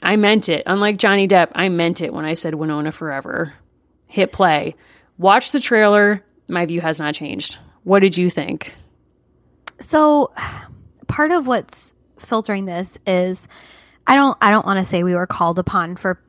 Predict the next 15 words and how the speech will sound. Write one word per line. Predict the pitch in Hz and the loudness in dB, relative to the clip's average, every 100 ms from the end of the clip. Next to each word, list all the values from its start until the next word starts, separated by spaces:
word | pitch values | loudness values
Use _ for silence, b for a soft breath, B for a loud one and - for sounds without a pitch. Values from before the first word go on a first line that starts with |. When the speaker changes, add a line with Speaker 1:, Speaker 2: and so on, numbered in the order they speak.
| - | -10
Speaker 2:
special | - 180 - 170 | 0 0 0 -4
assignment, | 190 190 175 170 160 - | -2 -2 -2 -4 -6 -4
but | 190 170 - B B B | 0 0 -2 B B B
a | - | 0
woman | 202 208 226 | 4 4 4
named | 202 180 | 4 2
Rachel | 180 - 190 175 170 - | 2 2 2 2 0 -2
tweeted | - 220 185 170 165 185 | 0 2 4 2 0 -2
the | - | -2
March | 196 170 156 - | 2 2 0 0
Sisters | 214 - 247 254 | -2 2 2 2
as | - 190 | 2 2
American | 185 160 175 214 196 | 2 0 -2 -4 -4
Girl | 160 143 | -4 -4
dolls. | 170 185 226 294 - | -2 0 0 -2 -6